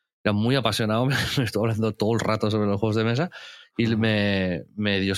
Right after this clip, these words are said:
Speaker 1: el Instagram, nos seguimos y
Speaker 2: ¿Ah,
Speaker 1: me
Speaker 2: sí?
Speaker 1: pasó el Instagram del club, en plan, "Nos reunimos todos los miércoles, vente, te lo vas a pasar súper bien", no sé qué, y la verdad es que molaba bastante.
Speaker 2: Vente a jugar, tío, al
Speaker 1: Eh.
Speaker 2: Ratonera, ¿sabes? ¿Te acuerdas de ese juego?
Speaker 1: No.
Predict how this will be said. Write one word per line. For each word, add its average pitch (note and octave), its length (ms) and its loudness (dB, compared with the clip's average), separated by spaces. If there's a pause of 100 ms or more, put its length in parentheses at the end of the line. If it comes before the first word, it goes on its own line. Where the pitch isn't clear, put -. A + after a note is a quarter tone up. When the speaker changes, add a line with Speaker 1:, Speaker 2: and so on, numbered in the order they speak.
Speaker 1:
el G#2 120 0
Instagram, G#2+ 640 2
nos A2+ 160 -2
seguimos C3+ 680 0
y A2+ 40 0
Speaker 2:
¿Ah, G#2+ 40 0 (120)
Speaker 1:
me G2+ 60 0
Speaker 2:
sí? A#2+ 60 0
Speaker 1:
pasó C#3 180 -2
el G#2 100 0
Instagram G#2 340 0
del G2 220 0
club, C#3 480 2
en A#2+ 100 0
plan, G#2 240 0 (400)
"Nos G2+ 100 0
reunimos G#2+ 380 0
todos G#2+ 160 -2
los G2 140 -4
miércoles, C3 1000 0
vente, G#2+ 500 0
te A2 80 -2
lo G#2 60 2
vas G2 160 -2
a G#2 60 -2
pasar G2 180 -10
súper F2 300 -10
bien", C3+ 320 2
no A#2 80 -2
sé G#2+ 100 -4
qué, B2+ 120 0
y - 20 0
la B2+ 100 2
verdad G2+ 140 0
es G#2 100 -4
que F3 100 2
molaba A#2+ 300 2
bastante. A#2+ 540 -2 (180)
Speaker 2:
Vente A#2 200 0
a C#3 40 0
jugar, C3 360 0
tío, C#3+ 280 0
al A2 160 0
Speaker 1:
Eh. G2+ 40 2
Speaker 2:
Ratonera, G2+ 760 0 (320)
¿sabes? A2+ 320 -2 (680)
¿Te G2+ 100 -2
acuerdas B2 260 2
de B2+ 60 0
ese C3 100 -2
juego? G#2+ 360 -2 (380)
Speaker 1:
No. G#2 340 -4